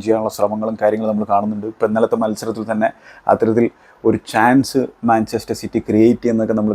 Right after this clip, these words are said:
കണ്ടിട്ടുണ്ടായിരുന്നു. അദ്ദേഹം ആ ഒരു മിഡ് ഏരിയയിലേക്ക് വന്നിറങ്ങിക്കൊണ്ട് ബോൾ വിൻ ചെയ്യുന്ന സാഹചര്യങ്ങളുണ്ടായിരുന്നു. അദ്ദേഹത്തിൻ്റെ ലിങ്ക് പ്ലേയിൽ കാര്യമായിട്ടുള്ള ഇമ്പ്രൂവ്മെന്റ് നമുക്ക് കാണാൻ സാധിക്കുന്നുണ്ട്. ഇപ്പോഴും വളരെ യങ്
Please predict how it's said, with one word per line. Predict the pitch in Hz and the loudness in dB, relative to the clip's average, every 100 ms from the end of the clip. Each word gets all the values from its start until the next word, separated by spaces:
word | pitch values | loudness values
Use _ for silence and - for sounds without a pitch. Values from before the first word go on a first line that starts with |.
| 101 | -2
കണ്ടിട്ടുണ്ടായിരുന്നു. | 98 90 90 92 | -6 -8 -8 -6
അദ്ദേഹം | 90 98 101 | -8 -6 -6
ആ | 98 | -6
ഒരു | 98 | -6
മിഡ് | 95 92 98 - - 98 | -6 -2 -4 -4 -2 0
ഏരിയയിലേക്ക് | 98 98 90 95 | 2 0 0 -2
വന്നിറങ്ങിക്കൊണ്ട് | 92 104 95 98 92 92 90 | 0 0 0 -2 -4 -4 0
ബോൾ | 90 101 98 | 0 0 0
വിൻ | 95 | -4
ചെയ്യുന്ന | 92 98 92 | -2 -2 2
സാഹചര്യങ്ങളുണ്ടായിരുന്നു. | 95 95 92 95 92 90 92 - - - | 2 2 0 -4 -2 -4 -4 -16 -20 -8
അദ്ദേഹത്തിൻ്റെ | 90 95 101 101 95 - - 95 | -2 -2 0 2 0 -2 -8 0
ലിങ്ക് | 98 107 123 107 | 2 2 2 4
പ്ലേയിൽ | 113 101 - | 4 2 2
കാര്യമായിട്ടുള്ള | 98 104 113 110 110 107 | 2 4 2 -2 -2 -4
ഇമ്പ്രൂവ്മെന്റ് | 101 101 101 98 | -2 -2 -2 -4
നമുക്ക് | 98 95 | -6 -4
കാണാൻ | 95 98 90 | -4 -4 -4
സാധിക്കുന്നുണ്ട്. | 95 95 95 92 95 _ _ - | -6 -6 -12 -12 -12 _ _ -8
ഇപ്പോഴും | 110 135 147 147 - _ 82 104 | -2 2 2 0 -10 _ -2 0
വളരെ | 113 131 139 147 - 104 117 | 2 0 -2 -6 -8 -4 0
യങ് | 123 143 | 2 0